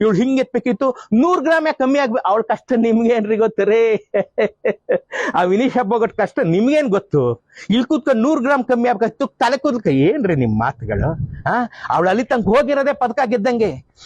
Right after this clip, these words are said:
ಈ ದೇಶದ ದರಿದ್ರ ರಾಜಕೀಯ, ಈ ದೇಶದ ದರಿದ್ರ ಅವಮಾನಗಳು, ಹಿಂಸೆಗಳು, ಆ, ಒಳೇಟುಗಳು, ಒಳಶುಂಠಿಗಳು, ಎಲ್ಲವನ್ನ ಚಿಕ್ಕಂದಿನಿಂದ ಅವಮಾನಗಳನ್ನ ತಿಂದು, ತಿಂದು, ತಿಂದು, ತಿಂದು ಅವ್ರು ಈಗ ಅಲ್ಲಿ ಹತ್ತಿದಾರ್ರೀ.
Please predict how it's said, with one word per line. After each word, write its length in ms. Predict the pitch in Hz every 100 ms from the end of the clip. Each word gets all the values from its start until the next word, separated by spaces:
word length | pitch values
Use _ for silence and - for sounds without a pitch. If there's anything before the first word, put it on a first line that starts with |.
| -
ಈ 140 | 151 220
ದೇಶದ 400 | 185 226 226 185
ದರಿದ್ರ 420 | 156 190 170 175
ರಾಜಕೀಯ, 460 | 190 190 156 - 190
ಈ 260 | 175 185
ದೇಶದ 400 | 165 202 - 175
ದರಿದ್ರ 380 | 160 170 190 170
ಅವಮಾನಗಳು, 640 | 170 185 190 185 170 160
ಹಿಂಸೆಗಳು, 680 | 143 214 - 190 190 190 147 _ _ _ -
ಆ, 40 | 233 240 -
ಒಳೇಟುಗಳು, 560 | 127 185 226 220 202 190
ಒಳಶುಂಠಿಗಳು, 760 | 143 196 240 214 214 208 175 - -
ಎಲ್ಲವನ್ನ 460 | 135 202 240 240 240
ಚಿಕ್ಕಂದಿನಿಂದ 680 | - 196 - 233 226 220 214
ಅವಮಾನಗಳನ್ನ 680 | 190 220 220 233 226 233 208
ತಿಂದು, 320 | - 254 220
ತಿಂದು, 320 | - 254 240
ತಿಂದು, 340 | 202 240 247 220
ತಿಂದು 300 | 233 262 240
ಅವ್ರು 180 | 208 180
ಈಗ 240 | 185 160
ಅಲ್ಲಿ 160 | 143 170
ಹತ್ತಿದಾರ್ರೀ. 840 | 160 139 185 165 120 139 208 170